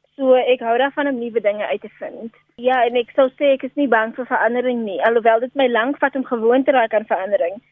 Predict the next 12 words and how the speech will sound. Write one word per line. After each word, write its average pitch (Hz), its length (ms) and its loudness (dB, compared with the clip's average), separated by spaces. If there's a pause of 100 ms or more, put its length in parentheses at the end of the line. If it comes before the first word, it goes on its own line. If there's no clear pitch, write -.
(120)
dink 233 260 2
ek 240 160 2
dat 226 180 0
my 226 200 0
nuuskierigheid 233 760 -2
my 226 140 0
toelaat 220 540 0
om 208 440 -4 (120)
dinge 247 280 0
aan 233 180 -2
te 233 100 -6
gryp. - 440 -8